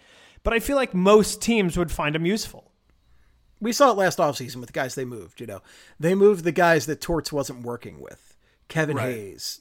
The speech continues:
Speaker 2: Tony DeAngelo, Ivan Provorov. Guys Torts, they weren't Torts' guys, you know, and they got moved out for good reason. So, looking over at,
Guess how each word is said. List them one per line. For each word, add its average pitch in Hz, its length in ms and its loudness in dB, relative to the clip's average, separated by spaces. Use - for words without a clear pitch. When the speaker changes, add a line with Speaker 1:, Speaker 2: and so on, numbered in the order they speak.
Speaker 2:
Tony 180 320 0
DeAngelo, 131 600 -4
Ivan 135 280 -6
Provorov. 117 560 -10
Guys 175 400 4
Torts, - 480 -2
they 175 120 0
weren't 214 260 0
Torts' 175 420 -2
guys, 135 480 -2
you 143 60 -6
know, 131 160 -4
and 135 200 -6
they 135 140 -2
got 135 180 -6
moved 139 240 -6
out 196 220 -2
for 139 80 -10
good 143 160 -10
reason. 226 320 -12
So, 208 400 0
looking 247 560 -2
over 147 680 0
at, 131 420 -10